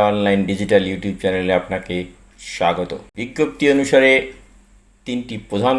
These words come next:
পদে নিয়োগ করা হবে এবং প্রতিটি পদের জন্যে নির্দিষ্ট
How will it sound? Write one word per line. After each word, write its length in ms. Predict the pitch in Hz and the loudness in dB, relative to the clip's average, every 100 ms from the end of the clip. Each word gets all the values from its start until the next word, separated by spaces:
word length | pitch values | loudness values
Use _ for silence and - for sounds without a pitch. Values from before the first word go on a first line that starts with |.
| 123 | 2
পদে 220 | 117 110 | 2 4
নিয়োগ 280 | 107 104 104 - | 2 2 2 4
করা 140 | 104 | 6
হবে 260 | 98 104 107 110 - - _ | 6 4 4 2 -4 -20 _
এবং 200 | 98 104 107 | -8 -6 -6
প্রতিটি 400 | - 120 - - 123 | -6 -6 -6 -8 0
পদের 300 | 110 107 113 101 | 4 4 4 2
জন্যে 280 | 107 107 110 110 113 110 | 2 2 2 0 -2 -8
নির্দিষ্ট 440 | 90 101 98 113 | -4 -4 -2 -6